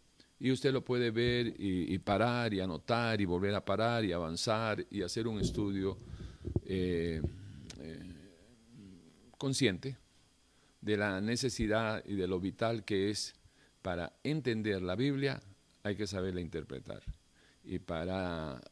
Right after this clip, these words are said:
para tal menester, eh, pues hay unas reglas universales que se conocen y se aplican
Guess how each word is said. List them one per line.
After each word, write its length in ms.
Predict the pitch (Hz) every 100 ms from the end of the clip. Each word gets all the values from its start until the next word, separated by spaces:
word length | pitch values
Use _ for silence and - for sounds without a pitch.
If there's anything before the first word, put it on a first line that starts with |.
| - -
para 340 | 82 85 85
tal 720 | 78 110 117 113 101 87 85 -
menester, 640 | 101 95 87 - 175 175 - - - - - - -
eh, 340 | 82 80 80
pues 300 | - 123 127 -
hay 180 | 98 98
unas 220 | 107 110
reglas 400 | 139 147 147 151
universales 840 | 151 165 160 202 185 175 170 - - - - -
que 340 | 110 127 127 80
se 200 | - 104
conocen 560 | 127 151 160 139 156 -
y 80 | 104
se 120 | 117
aplican 540 | 113 135 131 135 139